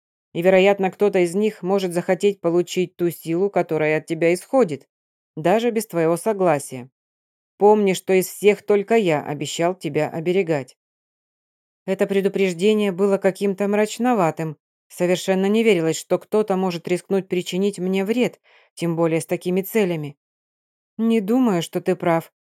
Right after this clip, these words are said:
Ты только коснулся открытой кожи и чуть не остался без пальцев, так что на самом деле мне ничего не угрожает, по крайней мере, с этой стороны». В ответ на это самоуверенное заявление Ашгжар пригнулся ближе к самому уху,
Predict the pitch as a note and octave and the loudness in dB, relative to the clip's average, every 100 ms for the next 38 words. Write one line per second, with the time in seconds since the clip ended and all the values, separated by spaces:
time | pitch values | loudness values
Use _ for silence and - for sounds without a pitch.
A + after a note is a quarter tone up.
0 | _ _ - A3+ A#3 A3 G#3+ A3 - A#3 | _ _ -4 2 2 4 2 0 0 0
1 | A#3 A3+ G#3+ A3 A3 A3 A3 B3+ C#4 F3+ | 0 0 -2 0 0 0 0 0 2 0
2 | D#3+ _ F#3 G3+ G3 F#3+ F#3+ G3 F#3 F#3+ | -4 _ -6 -4 -2 -2 0 2 2 2
3 | G#3+ - B3 F3+ - D3+ _ _ _ F3+ | -2 0 2 2 -2 -12 _ _ _ -4
4 | F3+ - F#3 F#3 F#3+ F#3+ F#3 F3 A3 G#3+ | -4 -2 -2 0 0 0 0 2 2 2
5 | G3+ G3+ G3+ G3+ G3 G3+ G#3 A#3 B3 C#4 | 0 0 -2 0 0 0 2 0 2 2
6 | F#3+ - _ _ _ F3 D#3+ F#3 F3+ F3+ | 0 -2 _ _ _ -8 -2 0 0 0
7 | F3 F3 G#3+ E3 D3+ - E3 D#3+ D3 B2+ | 0 -2 -2 -4 -4 -4 -4 -4 -6 -12
8 | _ _ _ _ _ _ _ D#3+ G3 G#3 | _ _ _ _ _ _ _ 0 0 2
9 | A#3+ A#3+ A#3+ A#3 G#3 A3 A3 A3 A3 G#3 | -2 0 -2 -2 -4 -2 0 0 0 0
10 | G#3 G3 G#3 G3 A3+ C4 C4+ B3+ _ _ | -2 0 0 0 0 0 -2 -4 _ _
11 | _ G3+ G3+ F#3 A#3+ B3+ G#3 G#3 G3+ G#3+ | _ -2 -2 0 0 0 2 2 2 0
12 | G3+ G3 F#3 A#3+ A#3 D#3 - E3+ E3+ E3 | 0 -2 0 -2 -2 -4 -6 -4 -2 -2
13 | D#3 G3+ A3+ - D#3+ | -4 -6 -6 -4 -4